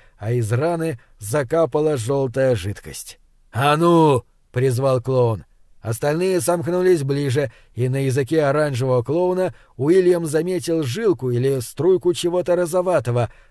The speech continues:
Оно с хлюпающим звуком втянулось обратно в рот. Синий клоун поднял палец так,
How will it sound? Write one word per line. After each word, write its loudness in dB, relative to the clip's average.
Оно -4
с -8
хлюпающим 0
звуком 0
втянулось -2
обратно -2
в -4
рот. -2
Синий -4
клоун 0
поднял -2
палец -4
так, -2